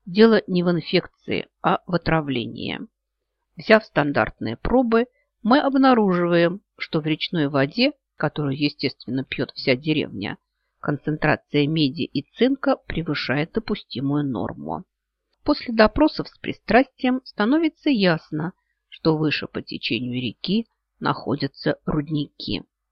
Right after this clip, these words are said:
Раньше там джингоши ковырялись понемногу, а теперь, когда джингошей не стало, свои обрадовались и во всю муданжскую богатырскую силушку принялись рыть. И дорылись до реки,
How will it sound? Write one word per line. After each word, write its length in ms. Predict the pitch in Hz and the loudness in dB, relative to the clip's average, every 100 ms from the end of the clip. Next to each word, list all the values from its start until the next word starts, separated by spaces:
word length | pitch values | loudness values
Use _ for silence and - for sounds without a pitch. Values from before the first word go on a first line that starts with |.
| _ _ _ _ | _ _ _ _
Раньше 340 | - 208 208 208 | 4 4 4 -2
там 340 | - 196 - | 2 2 2
джингоши 640 | 175 202 220 269 359 - | -2 0 0 2 0 0
ковырялись 640 | - 143 156 156 117 120 - | -4 0 2 4 2 -2 -6
понемногу, 800 | - 139 135 127 107 - 80 - _ _ _ - | -8 -4 -4 -4 -8 -8 -12 -12 _ _ _ -2
а 100 | 170 | -2
теперь, 360 | 240 - 349 | -2 4 4
когда 320 | 339 160 160 139 | 4 2 4 2
джингошей 600 | 165 143 135 131 - 131 | 0 -2 -2 -4 -2 -4
не 140 | 135 | -4
стало, 500 | 139 - 254 311 294 - _ _ _ | -6 4 6 6 2 -2 _ _ _
свои 360 | - 320 233 190 - | 6 8 8 4 2
обрадовались 920 | 190 185 175 165 160 156 151 147 _ - | 2 4 2 2 0 0 -2 -4 _ -8
и 80 | 160 | -2
во 160 | 151 | 0
всю 320 | 147 - 147 - | -2 -2 -4 -2
муданжскую 720 | 131 143 135 123 - - 131 | -2 0 -2 -4 -10 -6 -4
богатырскую 840 | 139 147 139 - 135 - - 90 - | -4 -2 -2 -2 -6 -6 -12 -10 -10
силушку 720 | - 240 262 247 - 247 247 _ _ _ | -4 0 0 -2 -6 -4 -4 _ _ _
принялись 680 | - 151 143 135 139 170 - _ | -4 -2 0 2 0 -2 -6 _
рыть. 580 | - 160 139 113 - - _ _ _ _ _ | -10 -6 -4 -6 -10 -20 _ _ _ _ _
И 140 | 226 277 | 2 6
дорылись 760 | 277 208 160 143 143 - - _ - | 8 8 4 4 0 -4 -20 _ -16
до 200 | 170 170 | 2 4
реки, 520 | 175 185 - 107 - | 6 2 -4 -10 -10